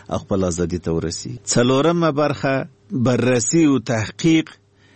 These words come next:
د بشري د سرغړونو په هکله باندې، چیرته چې بشري سرغړونې کیږي،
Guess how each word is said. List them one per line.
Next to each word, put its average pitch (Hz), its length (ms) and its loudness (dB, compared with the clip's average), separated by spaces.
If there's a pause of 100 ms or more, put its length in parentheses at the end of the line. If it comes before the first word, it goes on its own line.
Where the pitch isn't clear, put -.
(220)
د 107 140 -4 (380)
بشري 123 640 0
د 113 420 2
سرغړونو 110 920 0
په 110 140 -8
هکله 104 320 -2
باندې، 90 300 -4
چیرته 110 380 -2
چې - 140 -4
بشري 101 480 0
سرغړونې 101 720 0 (100)
کیږي، 143 260 2